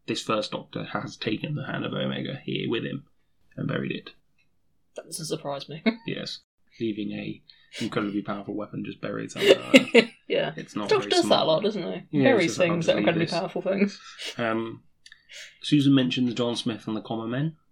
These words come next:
Speaker 1: uh, made up of Doctor Who band, which is later used in the fiftieth audio story with Peter Davison.
Speaker 2: Okay.
Speaker 1: Uh,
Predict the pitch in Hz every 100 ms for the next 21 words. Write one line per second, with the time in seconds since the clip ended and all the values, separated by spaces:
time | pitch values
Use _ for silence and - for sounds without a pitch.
0 | _ _ 135 107 110 107 104 - - -
1 | 107 - 107 120 151 160 - - 104 104
2 | 104 113 104 104 107 113 113 - 113 107
3 | - 107 107 104 117 135 139 - 117 113
4 | 123 175 226 _ _ - 320 262 254 285
5 | - _ _ _ _ 123 120